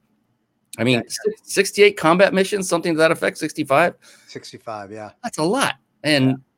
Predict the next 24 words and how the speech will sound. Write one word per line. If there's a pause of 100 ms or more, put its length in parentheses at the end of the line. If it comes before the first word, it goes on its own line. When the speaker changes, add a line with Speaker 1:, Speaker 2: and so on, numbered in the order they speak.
(420)
Speaker 1:
I
can't
imagine
the
stories
you
have. (180)
Uh, (100)
my
gosh. (400)
I, (140)
at
some
point,
we,
we
need
to
sit
<laughs>
down
and
talk, (280)
'cause,